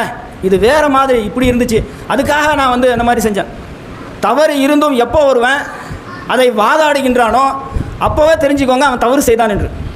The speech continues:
சைக்காலஜிக்காக வந்து பார்த்தீங்கன்னா, ஒரு, ஒருவர் தவறு செஞ்சிட்டாருன்னு வச்சுக்கோங்களேன், அவர் என்ன கருதுவார்? அவருக்குன்னு உறுத்துச்சு தவறு செஞ்சிட்டோம் அப்படின்னா போய் தவறுன்னு சொன்னா ஒத்துக்குவார்.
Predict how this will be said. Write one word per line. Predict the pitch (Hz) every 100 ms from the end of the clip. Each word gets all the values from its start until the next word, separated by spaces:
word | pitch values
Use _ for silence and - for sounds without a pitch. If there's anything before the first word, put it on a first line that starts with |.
| - - -
சைக்காலஜிக்காக | 247 277 262 254 247 240 233
வந்து |
பார்த்தீங்கன்னா, | 226 226 220 190 214 254 - - - - - - - -
ஒரு, | 214 226 220
ஒருவர் | 220 220
தவறு | 220 269 302
செஞ்சிட்டாருன்னு | 254 247 233 220 214
வச்சுக்கோங்களேன், | 208 208 202 220 - - - - - - - -
அவர் | 208
என்ன | 226 269
கருதுவார்? | 240 233 220 185 - - - - 170
அவருக்குன்னு | 202 214 247 220
உறுத்துச்சு | 240 240 214
தவறு | 208 226
செஞ்சிட்டோம் | 220 208 208 208 190
அப்படின்னா | 214 220 247
போய் | 220 240
தவறுன்னு | 233 214 240
சொன்னா | 180 220 233
ஒத்துக்குவார். | 240 233 208